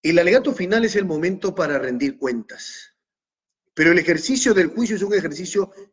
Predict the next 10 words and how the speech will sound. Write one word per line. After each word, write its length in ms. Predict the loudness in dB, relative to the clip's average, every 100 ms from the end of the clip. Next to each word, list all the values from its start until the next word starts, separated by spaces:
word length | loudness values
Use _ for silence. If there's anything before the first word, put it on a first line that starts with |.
| _
integral. 720 | -12 -10 -10 -10 -10 -14 -20 _ _ _ _ _ _ _ _ _
Yo 120 | 4
no 140 | 4 4
puedo 800 | 6 6 6 2 -4 -18 _ _ _ _ _ 0
pretender 1200 | 2 2 2 -4 -4 0 0 0 -4 -14 -20 _ _ _ _
hacer 760 | -8 -8 -4 -2 -2 -4 -12 -20 _ _ _ _ _
un 300 | -6 -4 -4
buen 720 | -4 -2 -2 -6 -14 -20 _ _ _
alegato 500 | -8 -4 -2 -4 -6
final 760 | -8 -2 -2 -2 -4 -12 -20